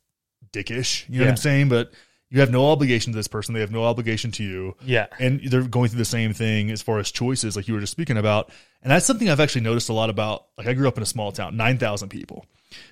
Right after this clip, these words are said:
Speaker 1: uh, Graham, Texas, right? I was just there last weekend visiting my family for Easter and stuff. And I used to just resent the fuck out of that town 'cause I'm not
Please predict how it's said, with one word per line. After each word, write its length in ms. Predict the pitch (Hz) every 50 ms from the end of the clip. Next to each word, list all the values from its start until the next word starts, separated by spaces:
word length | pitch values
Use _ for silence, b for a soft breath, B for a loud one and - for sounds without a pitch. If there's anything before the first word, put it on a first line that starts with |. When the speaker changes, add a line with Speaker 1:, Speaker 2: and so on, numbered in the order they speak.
| B -
Speaker 1:
uh, 200 | - 110 87 -
Graham, 360 | - 113 113 123 131 127 117
Texas, 420 | - 117 - - - - - - 110
right? 200 | 110 117 127 - -
I 60 | 120
was 100 | 120 113
just 200 | 104 120 110 -
there 180 | 113 117 113 110
last 240 | 107 107 107 104 -
weekend 260 | 131 117 - 120 107
visiting 220 | 107 107 98 104
my 100 | 101 98
family 460 | 98 - 131 127 127 123 120 120 113 110
for 180 | - - 107
Easter 300 | 101 113 113 - - 123
and 100 | 120 113 107
stuff. 320 | - 120 113 107 104 - _ _ _ _ _ _ _ _ _ _
And 440 | - 135 131 131 131 127 123 117 123 - _ _ _ _ _ _
I 60 | - 131
used 240 | 131 160 208 185
to 60 | - 185
just 180 | 202 208 - -
resent 360 | 127 113 98 110 110 107 -
the 60 | 104
fuck 240 | - - 95 - -
out 80 | 80
of 60 | 80 73
that 80 | - -
town 220 | - 104 101 110
'cause 140 | - 127 147
I'm 100 | 180 196
not 280 | 208 190 160 - -